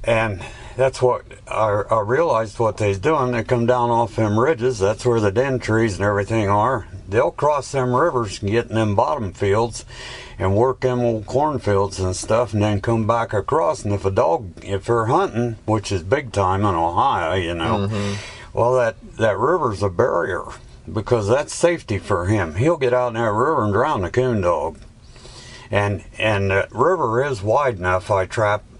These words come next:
Speaker 1: I don't care how good an arm you got on you, there's a lot of places you couldn't throw a rock across it. You know, it's got a little size to it. And that coon, he gets in that water, he's safe.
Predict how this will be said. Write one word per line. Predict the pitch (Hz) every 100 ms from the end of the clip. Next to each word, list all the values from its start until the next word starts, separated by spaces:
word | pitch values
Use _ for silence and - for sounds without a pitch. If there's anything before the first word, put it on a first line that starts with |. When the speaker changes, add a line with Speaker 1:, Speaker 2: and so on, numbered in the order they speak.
| - -
Speaker 1:
I | 107 120
don't | - -
care | 127 117
how | 127
good | 123 110
an | 95
arm | 90 123 120
you | 95 87
got | 95 92
on | 98 95
you, | 98
there's | 98 120 113
a | 90
lot | 104 131
of | -
places | 101 98 92 80
you | 95 117
couldn't | 135 123 98
throw | 110 113
a | 92
rock | 110 127 -
across | 90 - 92 80 85 -
it. | - - - - - -
You | 120
know, | 110
it's | 107 127
got | - 135 127
a |
little | 120 117
size | 101 - 151 156 107
to | - 98 85
it. | - - - - - - - - -
And | - 98
that | 147 -
coon, | 139 190 143 110 - - - - -
he | 143
gets | 180 170 135
in | 127
that | 123 107
water, | 127 185 107 98
he's | 120 -
safe. | - - 95 - -